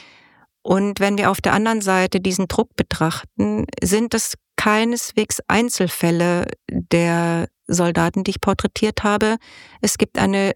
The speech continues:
sogenannte Handlungsanweisung des Regierungsdirektors Schardt.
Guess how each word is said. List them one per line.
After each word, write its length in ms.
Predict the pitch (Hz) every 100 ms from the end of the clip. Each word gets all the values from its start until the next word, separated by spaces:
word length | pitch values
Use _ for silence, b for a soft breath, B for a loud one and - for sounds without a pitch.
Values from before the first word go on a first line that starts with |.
| -
sogenannte 960 | 185 196 202 185 185 190 - 185 185 180
Handlungsanweisung 1500 | - 202 233 202 160 156 - 170 170 160 170 175 175 190 208 196
des 320 | 175 - -
Regierungsdirektors 840 | 175 180 196 - 170 165 - 165
Schardt. 540 | - 165 160 208 -